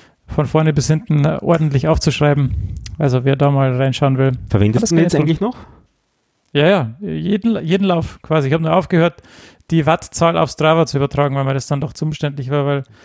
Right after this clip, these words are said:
Speaker 1: ich muss, ich, <laughs> ich habe, habe, habe jetzt a-, angefangen, meine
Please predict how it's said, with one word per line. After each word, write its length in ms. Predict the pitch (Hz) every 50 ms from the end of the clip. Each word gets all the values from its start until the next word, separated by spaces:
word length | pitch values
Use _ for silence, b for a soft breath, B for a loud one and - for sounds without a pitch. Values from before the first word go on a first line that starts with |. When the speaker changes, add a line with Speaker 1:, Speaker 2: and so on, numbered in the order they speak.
| b b b b b b
Speaker 1:
ich 140 | - - -
muss, 220 | 170 170 156 - -
ich, 180 | 143 - - 185
<laughs> 600 | 147 - - - - - - - - - - -
ich 80 | - 170
habe, 240 | 165 160 170 165 170
habe, 360 | 165 - 160 156 175 165 147
habe 140 | 165 175 170
jetzt 160 | 170 - -
a-, 220 | - 175 156 - _ -
angefangen, 540 | - 175 175 175 185 - - 185 180 180 170
meine 180 | 175 170 170